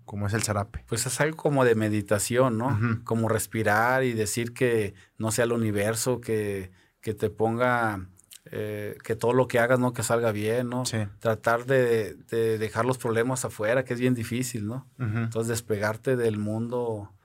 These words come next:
Speaker 2: ahora sí que mundano, ¿no? Y,
Speaker 1: Sí.
Speaker 2: y material, ¿no? Porque esto sí, eh,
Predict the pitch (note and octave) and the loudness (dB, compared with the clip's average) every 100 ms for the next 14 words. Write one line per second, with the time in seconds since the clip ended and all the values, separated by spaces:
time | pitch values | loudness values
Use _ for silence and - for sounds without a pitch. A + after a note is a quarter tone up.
0 | _ - A#2 A2+ B2 C3 A#2 G#2+ G#2 A2+ | _ -2 0 0 2 2 2 0 2 2
1 | B2 A#2 A2+ A#2 A#2+ A2+ G#2+ G#2 G2+ G#2+ | 2 0 0 0 0 0 0 -4 -8 -4
2 | G#2 - G2+ G2+ A2 G#2+ G#2+ C3 _ _ | -2 -2 -4 -4 -4 -6 -8 -12 _ _
3 | _ _ _ G#2+ G2 G#2+ G2 B2 A#2 A#2+ | _ _ _ -8 -4 -6 -4 -4 -4 -2
4 | A#2 A#2 A2+ G#2+ F#2+ - _ _ _ - | -2 -2 -2 -4 -8 -14 _ _ _ -12
5 | G2 F#2+ G2 G2+ | -8 -8 -8 -12